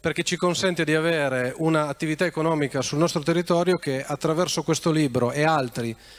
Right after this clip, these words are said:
che negli anni hanno dimostrato di essere di alto livello ci possono portare fuori dai confini del nostro comune. Con questa produzione, con questo testo si prosegue un'attività, eh, importante che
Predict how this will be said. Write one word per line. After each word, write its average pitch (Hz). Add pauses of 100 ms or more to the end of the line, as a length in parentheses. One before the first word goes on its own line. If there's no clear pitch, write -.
(160)
che 156
negli 151
anni 151
hanno 139
dimostrato 147
di 139
essere 151
di 147
alto 156
livello 165
ci -
possono 143
portare 131 (240)
fuori 170
dai 151
confini 139 (760)
del 151
nostro 147
comune. 120
Con 151
questa 170
produzione, 170
con 135
questo 151
testo 180
si 127
prosegue 147
un'attività, 147 (840)
eh, 139
importante 143
che 147